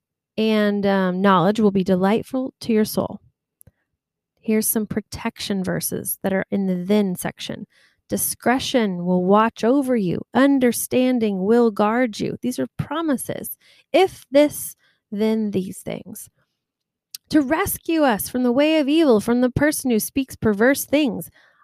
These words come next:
I wanna be rescued from those people. I don't wanna be ensnared by them. I don't wanna be fooled by them.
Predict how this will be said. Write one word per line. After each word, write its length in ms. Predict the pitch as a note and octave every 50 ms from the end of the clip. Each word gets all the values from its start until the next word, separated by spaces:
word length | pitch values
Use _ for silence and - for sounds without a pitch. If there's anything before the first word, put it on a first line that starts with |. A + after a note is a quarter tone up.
| _ _ _ _
I 60 | C4
wanna 240 | F4+ C5 D#5 C#5+ F4+
be 120 | C4 A#3+
rescued 480 | G#3+ F#3 F3 F3+ - - - F3 F3 F#3
from 160 | - - F3+
those 200 | D#3+ D#3+ D#3+ E3+
people. 500 | - - F#3 F3 - D3+ D3+ D3+ G#3 A#3+ - C4+
I 120 | - E3+ B3+
don't 200 | F4 A#4 A#4 E4+
wanna 120 | C#4+ B3
be 220 | G#3 G#3+ G#3 G3
ensnared 720 | G3 F#3+ F#3 F3+ - - - - G3+ G3 F#3+ F3+ F3 F3
by 220 | - F3 E3+ E3 E3
them. 340 | F3+ F3+ E3 E3 F#3+ A3+ A3+ - - - - - _
I 60 | -
don't 140 | F4+ G4+ G#4+
wanna 100 | G#4+ F#4+
be 80 | E4 C4
fooled 460 | - _ - B3+ A#3+ A#3 A3+ G#3+ G3+
by 220 | - G3 F#3+ F#3+
them. 420 | F#3 F#3+ F3 D#3 D#3 F3+ B3 C#4+